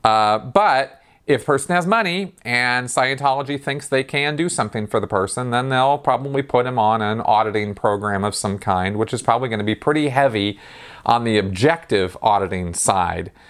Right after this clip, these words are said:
more so than the subjective processing side, right? So rather than asking questions about things that have happened in the person's past,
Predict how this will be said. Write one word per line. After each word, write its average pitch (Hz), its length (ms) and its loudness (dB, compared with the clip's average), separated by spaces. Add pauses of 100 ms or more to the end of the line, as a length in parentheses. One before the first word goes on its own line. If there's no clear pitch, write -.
(220)
more 120 300 4
so 104 380 2
than 98 180 0
the 95 80 -2
subjective 107 880 -2
processing 90 800 -2
side, 87 460 0
right? 98 240 2
So 110 120 0
rather 110 240 4
than 101 120 -2
asking 104 420 -2
questions 101 580 -2
about 95 300 2 (320)
things 117 320 -2
that 113 80 -4
have 101 100 -2
happened 110 360 0
in 98 60 -6
the 101 60 -6
person's 101 440 -2
past, 131 560 -2